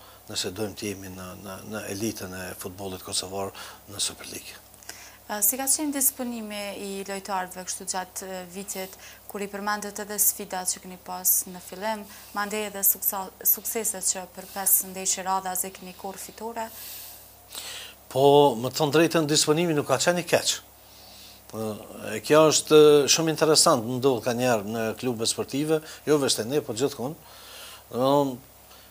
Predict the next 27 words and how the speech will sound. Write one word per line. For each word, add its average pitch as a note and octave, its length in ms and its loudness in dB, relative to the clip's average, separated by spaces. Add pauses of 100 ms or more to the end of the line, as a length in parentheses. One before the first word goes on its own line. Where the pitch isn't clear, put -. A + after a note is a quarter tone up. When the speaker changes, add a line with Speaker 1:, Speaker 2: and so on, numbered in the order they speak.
(220)
Speaker 1:
te D3+ 240 8
kur - 160 0
s'ki D#3 240 2
probleme C#3 800 2
financiare, A#2+ 720 2
kur A#2 160 -2
ki D3+ 180 2
organizim B2+ 480 0
të A#2 160 -6
mirë, B2 400 -4 (720)
mund C#3 400 0
edhe C#3 320 6
me C3+ 100 2
qalu C3 320 4
rezultate, A#2+ 680 -4
domethënë. - 360 -16
Na B2 240 -2
patëm C#3 320 0
mungesë C3+ 300 0
rezultate. C#3 500 0 (480)
Nuk, A2+ 240 -6
nuk C3+ 240 0
na D#3 80 8
mungoj E3 300 8
asnjë E3+ 340 6
gjë. A#2+ 120 4 (1200)
Domethënë, C3 640 2